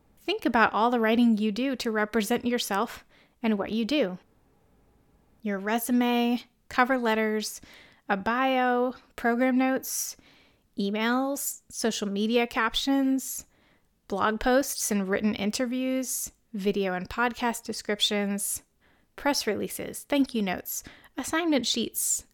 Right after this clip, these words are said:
adjudication forms, et cetera. Your writing skills ultimately help shape your career, so take some time to really hone this skill and improve your writing.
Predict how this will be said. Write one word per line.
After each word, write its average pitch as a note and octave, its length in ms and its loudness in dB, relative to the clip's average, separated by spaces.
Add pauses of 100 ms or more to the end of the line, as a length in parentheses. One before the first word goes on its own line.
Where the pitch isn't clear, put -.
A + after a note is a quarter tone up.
(120)
adjudication C4 680 2
forms, A3+ 680 -2 (120)
et G3+ 120 -8
cetera. - 360 -8 (1400)
Your A#3 180 4
writing A3+ 260 6
skills G#3 420 2
ultimately C4+ 560 4
help F#3+ 240 -2
shape - 420 0
your G#3 100 -2
career, F3+ 540 -6 (580)
so - 160 0
take D4+ 340 -2
some G4 200 -2
time B3 280 4
to A3 140 2
really G#3+ 240 2
hone A3 340 2
this A#3+ 160 0
skill F#3+ 480 -2 (400)
and G#3 140 -2
improve G3 340 -4
your G3 140 -4
writing. F3 380 -10